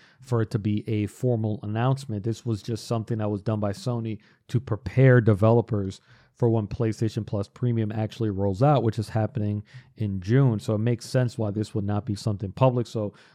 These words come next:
we didn't have all that context. But some insiders did indeed indicate that it will be, uh, a time that's operating at the system level. So that's, that's the good part of this news. Is it's, it's always great to,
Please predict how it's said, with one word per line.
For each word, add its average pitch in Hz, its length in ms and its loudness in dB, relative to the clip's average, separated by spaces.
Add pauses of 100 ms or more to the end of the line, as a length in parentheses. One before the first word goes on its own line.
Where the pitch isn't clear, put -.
we 135 120 4
didn't 139 180 -2
have 127 240 -2
all 117 200 -2
that 110 340 -4
context. 120 640 0 (260)
But 175 300 6
some 147 220 4
insiders 131 520 -2
did 135 380 2 (420)
indeed 123 440 0
indicate 131 580 0 (300)
that 113 220 -2
it 131 200 4
will 131 220 6
be, 113 480 2 (580)
uh, 107 320 -2
a 117 60 -2
time 131 400 4
that's 113 300 -2
operating 120 640 -2
at 110 260 -4
the - 80 -8
system 110 440 -2
level. 98 400 -2
So - 160 -4
that's, 123 440 2
that's 135 400 0
the 139 240 0
good 135 380 0
part 123 340 -2 (420)
of 113 340 -2
this 113 260 2
news. 110 360 -2
Is 98 280 -14
it's, 117 280 -4
it's 113 200 -8
always 131 320 6
great 120 460 0
to, 117 160 -6